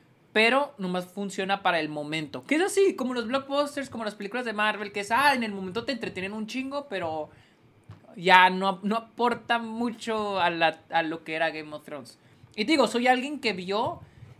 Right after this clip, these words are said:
las... o sea, obviamente si la ves de que cada, anualmente, mientras se vayan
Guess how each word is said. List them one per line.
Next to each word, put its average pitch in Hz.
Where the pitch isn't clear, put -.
las... 185
o 226
sea, 254
obviamente 277
si 311
la 220
ves 202
de 233
que 185
cada, 185
anualmente, 180
mientras 170
se 165
vayan 196